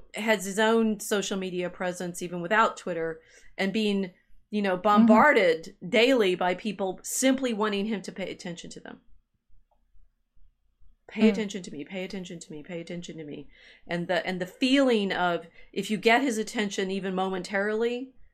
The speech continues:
Speaker 1: it being a, a, a, a, an event that you'll remember. I mean, think, think, think of if it, if it, that you feel that way about Milo,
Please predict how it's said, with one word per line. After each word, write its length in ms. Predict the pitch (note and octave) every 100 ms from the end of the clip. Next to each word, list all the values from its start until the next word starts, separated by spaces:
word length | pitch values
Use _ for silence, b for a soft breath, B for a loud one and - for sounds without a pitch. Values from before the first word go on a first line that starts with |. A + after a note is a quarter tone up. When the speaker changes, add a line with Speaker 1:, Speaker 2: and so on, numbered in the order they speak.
| _ _ _ -
Speaker 1:
it 160 | G3+ G3+
being 260 | G#3+ G#3+
a, 160 | G3 F3+ -
a, 180 | F3+ D#3 _ _
a, 120 | F#3 F3+ -
a, 180 | D3+ F3 -
an 100 | G3+
event 420 | C#3+ G#3+ A#3+ -
that 100 | E3
you'll 220 | F#3+ F3+
remember. 520 | F3 G3 F3+ A2 F3 - _ _ - - -
I 40 |
mean, 220 | F3 E3+ B B -
think, 220 | F4+ - B
think, 240 | - C4+ - -
think 200 | D#4+ G#4+
of 120 | C4+ G3+ B
if 100 | A3
it, 200 | A3+ A#3
if 180 | A3 G#3+
it, 120 | A3
that 240 | G#3 G3 F#3
you 100 | F#3+
feel 160 | A3+ A3+
that 120 | G3
way 80 | G3
about 220 | F#3 D3+
Milo, 500 | F#3 F#4 G#3 E3+